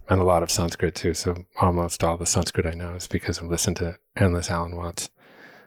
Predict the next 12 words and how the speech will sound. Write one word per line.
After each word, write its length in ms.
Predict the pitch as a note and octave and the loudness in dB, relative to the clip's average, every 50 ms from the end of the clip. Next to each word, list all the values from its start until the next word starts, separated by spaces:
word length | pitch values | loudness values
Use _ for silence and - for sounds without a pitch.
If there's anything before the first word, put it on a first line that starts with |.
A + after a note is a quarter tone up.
| _ _ | _ _
Um, 480 | - G2 F#2+ F2+ F2 E2+ E2 E2+ F2 - _ _ - - _ | 2 4 6 6 4 4 2 -2 -6 -12 _ _ -20 -4 _
but 120 | - A#2+ | 4 4
I've 80 | A#2 A2 | 6 6
become 580 | B2 A#2 - C3 B2+ A#2 A2+ A2 G#2+ G2+ G2+ - _ _ | 6 4 6 6 6 8 8 6 4 2 0 -4 _ _
increasingly 840 | - B2 A#2 - - D3 D3 C#3 - E3 C#3 B2 A2+ G#2 G2 F#2 F#2 | 2 2 4 6 6 8 8 8 8 6 8 8 8 8 8 6 6
enchanted 720 | F2+ F2 - - - G2+ G2 G2 - - F2+ F2 E2 E2+ | 4 2 2 4 6 6 6 6 4 4 2 2 2 0
with 640 | E2+ E2+ F2 F2+ F#2 F#2 F2+ E2+ - - - - _ - - - - - - - - - - - - - - - - - _ _ _ - | -4 0 4 6 8 8 6 6 2 -2 -12 -16 _ -20 -20 -20 -20 -20 -18 -18 -20 -20 -20 -20 -20 -20 -20 -20 -20 -20 _ _ _ 2
the 720 | F2+ F2+ F2+ F#2+ F#2+ F#2 F2+ F2 F2+ F2 E2+ E2+ E2 D#2+ - _ _ _ - - | 4 4 8 8 8 8 8 6 4 2 2 0 -2 -4 -6 _ _ _ 0 4
mechanisms 1080 | A2+ A2 A2 B2 C#3 - D#3+ C#3 B2 A2+ G#2 G#2 G2+ F#2+ F2+ F2+ F2+ F2 - - - - _ - | 6 8 8 8 6 6 4 6 6 6 6 6 4 4 2 2 -2 -2 -4 -4 -6 -6 _ 2
of 600 | - G2 F#2 F2+ F2 F2 F2 F2+ F2+ - - - _ _ - | 4 4 6 6 4 2 0 -2 -4 -8 -14 -18 _ _ 4
nature 600 | G#2+ F#2+ F#2+ F#2 G2 G2 - - E2+ D#2+ - - - - - - _ _ _ _ - - - _ _ _ _ _ _ - _ _ _ - | 6 6 8 6 6 4 2 0 0 -2 -2 -8 -10 -12 -14 -14 _ _ _ _ -20 -20 -20 _ _ _ _ _ _ -20 _ _ _ 4
and 640 | B2 A2+ A2 G2 F#2+ F#2 F2+ F2 F2 E2+ E2 - | 6 6 8 8 8 6 4 2 0 -2 -4 -8